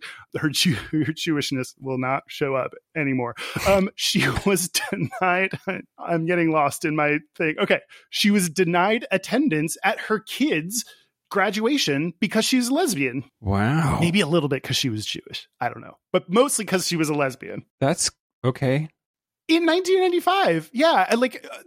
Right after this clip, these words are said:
Speaker 1: such a weird thing to not let someone into because, I don't know. Yeah.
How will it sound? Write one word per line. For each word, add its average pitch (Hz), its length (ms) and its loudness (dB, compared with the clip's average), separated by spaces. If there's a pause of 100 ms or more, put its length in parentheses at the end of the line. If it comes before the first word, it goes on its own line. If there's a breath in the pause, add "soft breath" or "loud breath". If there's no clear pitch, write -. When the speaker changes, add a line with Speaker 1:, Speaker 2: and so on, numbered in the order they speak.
Speaker 1:
such - 340 0
a 277 60 2
weird 214 640 0 (560)
thing 226 340 0
to 165 120 0
not 160 300 0
let 170 300 -2
someone 175 380 0
into 185 440 0
because, 139 300 -4
I 220 120 2
don't 214 80 -2
know. 143 260 -6
Yeah. 180 200 2